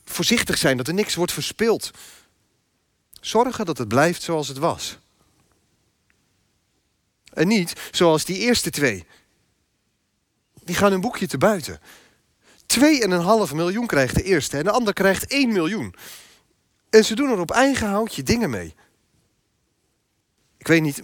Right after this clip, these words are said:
misschien ben je zelfstandig ondernemer. Als een werknemer dat zou doen, op eigen houtje dingen doen met zo'n vermogen, dan ontsla je hem toch vanwege onverantwoorde vrijheid op kosten van de baas.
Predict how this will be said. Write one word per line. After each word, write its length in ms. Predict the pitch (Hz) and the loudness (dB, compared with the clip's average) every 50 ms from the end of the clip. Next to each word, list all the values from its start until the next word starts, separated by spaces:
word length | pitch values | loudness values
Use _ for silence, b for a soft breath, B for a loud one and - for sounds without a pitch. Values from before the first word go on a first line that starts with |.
| - | -10
misschien 380 | _ 151 147 - - 175 165 160 | _ -4 -4 -2 -2 0 0 2
ben 100 | 147 151 | 2 2
je 100 | 147 143 | 2 2
zelfstandig 520 | 139 151 143 - - 185 170 151 147 - | 0 -2 -4 0 0 0 0 0 -4 -6
ondernemer. 580 | 160 160 147 139 139 175 208 202 147 117 107 B B B B B B B B B B B B _ _ _ _ _ _ _ _ _ _ _ _ | -4 -4 -4 -2 -2 -2 -2 -2 -2 -4 -8 B B B B B B B B B B B B _ _ _ _ _ _ _ _ _ _ _ _
Als 200 | - 170 185 165 | 4 4 4 4
een 100 | 160 156 | 2 0
werknemer 520 | 160 233 277 269 - 208 170 135 120 127 | 0 0 0 0 2 2 2 2 2 0
dat 220 | 131 175 175 165 - | 0 0 0 0 -2
zou 280 | - - 156 131 131 | -4 -2 -2 -4 -4
doen, 320 | 139 190 262 185 104 85 82 - _ _ _ _ _ _ _ _ _ _ _ _ _ _ _ | -4 -6 -6 -6 -6 -8 -14 -20 _ _ _ _ _ _ _ _ _ _ _ _ _ _ _
op 140 | _ 135 - | _ -12 -2
eigen 360 | - 220 247 254 240 190 190 | 2 2 2 4 2 0 -2
houtje 300 | 180 165 156 - - 135 | -2 -2 -4 -4 -6 -8
dingen 280 | 131 233 240 208 165 139 | -2 -2 0 0 0 -2
doen 140 | 127 135 120 | -2 -2 -2
met 160 | 120 131 - | -2 -2 0
zo'n 200 | - 226 214 180 | 0 0 0 0
vermogen, 360 | - 156 180 208 202 - 113 | -2 -2 -2 -4 -4 -4 -6
dan 100 | 110 123 | -8 -6
ontsla 360 | 143 143 - - 208 233 240 | -6 -6 0 0 2 2 2
je 100 | 208 151 | 0 -2
hem 160 | 120 113 110 | -2 -4 -6
toch 300 | - 123 104 - - - B B B B B | -8 -10 -10 -10 -14 -20 B B B B B
vanwege 680 | B - 156 147 143 156 151 143 - - 139 135 - - _ _ | B -2 0 2 2 2 0 0 -4 -6 -6 -6 -8 -10 _ _
onverantwoorde 840 | - 180 190 196 180 - 135 135 147 160 135 120 - 131 131 120 120 | -4 -4 -4 -4 -4 -4 -4 -2 -2 -2 -2 -2 -4 -4 -4 -4 -4
vrijheid 480 | - - 175 180 175 151 135 131 123 - | -2 0 2 2 2 2 0 -2 -4 -4
op 140 | 113 - | -8 -8
kosten 280 | - 170 156 - - 127 | -6 -6 -6 -6 -8 -10
van 140 | - 131 120 | -8 -6 -6
de 80 | 110 | -4
baas. 440 | 107 104 175 165 107 95 - - - | -2 0 -2 -2 -2 -8 -12 -14 -18